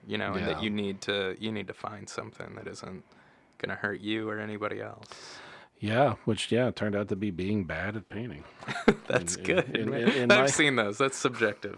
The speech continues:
Speaker 1: They're, they're good.
Speaker 2: <laughs> No, I, I, I, I like 'em a lot, um, but I, I do remember showing them to my mom, and she was just <laughs> kinda like,
Speaker 1: <laughs>
Speaker 2: "Okay, so you and, you and Wesley have, <laughs> you and your four-year-old have a lot in common."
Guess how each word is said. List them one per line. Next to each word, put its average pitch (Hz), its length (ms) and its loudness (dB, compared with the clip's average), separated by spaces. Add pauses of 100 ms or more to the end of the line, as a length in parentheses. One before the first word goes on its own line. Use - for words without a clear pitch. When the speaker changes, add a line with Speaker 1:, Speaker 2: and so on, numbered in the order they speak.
(120)
Speaker 1:
They're, 208 240 10
they're - 180 10
good. 123 340 6 (180)
Speaker 2:
<laughs> 185 180 -2
No, 247 120 12
I, 151 120 10
I, 151 380 6
I, 185 120 6
I 139 140 6
like 123 260 4
'em 95 100 0
a 87 40 0
lot, 95 420 2
um, 92 400 2
but 98 140 0
I, 101 220 0
I 101 40 0
do 101 140 0
remember 95 340 0
showing 95 300 2
them 95 120 2
to 87 60 0
my 82 140 -2
mom, 85 360 -4
and 80 100 -8
she 82 100 -4
was 80 120 -4
just - 160 4
<laughs> - 80 0
kinda 127 200 4
like, - 180 0 (260)
Speaker 1:
<laughs> - 300 2
Speaker 2:
"Okay, 156 420 6 (260)
so 135 120 4 (600)
you 143 160 6
and, 131 320 8
you 156 140 10
and 135 80 6
Wesley 143 360 10
have, 147 320 8 (720)
<laughs> - 140 -18
you 160 160 8
and 160 100 4
your 123 100 4
four-year-old 117 600 6
have 139 160 8
a 123 40 8
lot 123 200 8
in 135 100 4
common." 110 340 4